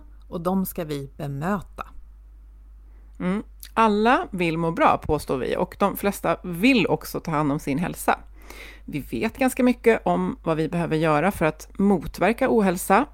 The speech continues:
Speaker 2: men i rådande tid så nås vi,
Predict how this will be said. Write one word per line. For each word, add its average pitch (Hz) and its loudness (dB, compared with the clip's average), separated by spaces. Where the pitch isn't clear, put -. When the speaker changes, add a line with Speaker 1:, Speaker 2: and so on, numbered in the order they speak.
Speaker 2:
men 208 6
i 208 2
rådande 226 6
tid - -2
så 185 -4
nås 214 4
vi, 196 4